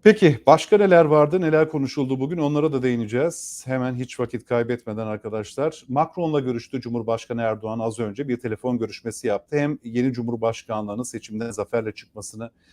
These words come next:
e, kutladı. Hem de Ukrayna-Rusya savaşı başta olmak üzere bölgesel meseleleri ve Türkiye-Fransa ilişkilerini değerlendirdi iki lider.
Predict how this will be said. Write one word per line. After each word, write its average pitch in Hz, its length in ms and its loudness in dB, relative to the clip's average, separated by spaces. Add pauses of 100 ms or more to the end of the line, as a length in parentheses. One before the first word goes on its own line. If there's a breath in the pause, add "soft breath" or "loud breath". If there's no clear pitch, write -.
(220 soft breath)
e, 98 100 -4
kutladı. 110 460 -4
Hem 127 220 0
de 120 140 -2
Ukrayna-Rusya 113 640 -4
savaşı 104 560 -4
başta 101 300 -4
olmak 117 300 0
üzere 120 440 0
bölgesel 110 460 -2
meseleleri 101 680 -6 (420 soft breath)
ve 131 80 0
Türkiye-Fransa 143 720 0
ilişkilerini 120 760 -4 (340)
değerlendirdi 113 960 0
iki 135 300 -8
lider. 113 460 -2